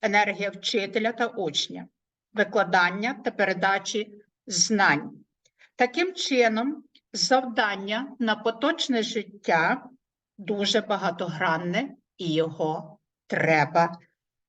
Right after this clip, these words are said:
виконати. Я думаю, що я вас повідомила,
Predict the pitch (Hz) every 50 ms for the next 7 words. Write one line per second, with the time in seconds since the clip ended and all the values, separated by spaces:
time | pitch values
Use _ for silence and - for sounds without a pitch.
0 | _ _ _ - 185 160 151 180 190 147 135 - 151 139 139 143 139 - - 160
1 | 139 - - _ _ _ _ _ _ - - _ - - - - - - _ _
2 | _ _ _ _ _ _ - - 208 240 254 330 392 - 330 302 277 247 226 220
3 | 226 220 226 226 240 294 - - _ _ _ _ _ _ _ _ _ _ _ _
4 | - - - - - - - - 277 247 247 226 220 208 220 220 214 196 185 180
5 | 185 214 277 320 320 - _ _ _ _ _ _ _ _ _ _ - 214 208 196
6 | 208 202 180 175 185 202 - - - - - _ - 262 240 220 262 247 233 214
7 | 269 233 208 170 151 147 151 151 135 - - -